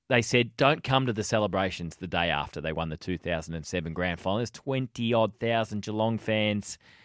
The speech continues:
uh, at Kardinia Park. It was just too much for him. It was too overwhelming. He didn't like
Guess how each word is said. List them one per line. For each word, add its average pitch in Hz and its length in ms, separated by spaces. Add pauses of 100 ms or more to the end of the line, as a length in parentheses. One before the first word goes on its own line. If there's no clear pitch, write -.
(760)
uh, 117 280
at 123 200
Kardinia 123 400
Park. 120 340
It 143 120
was 151 100
just 175 160
too 151 160
much 127 240
for 117 180
him. 85 140
It 110 40
was 123 120
too 165 240
overwhelming. 127 720
He 120 140
didn't 143 320
like 120 260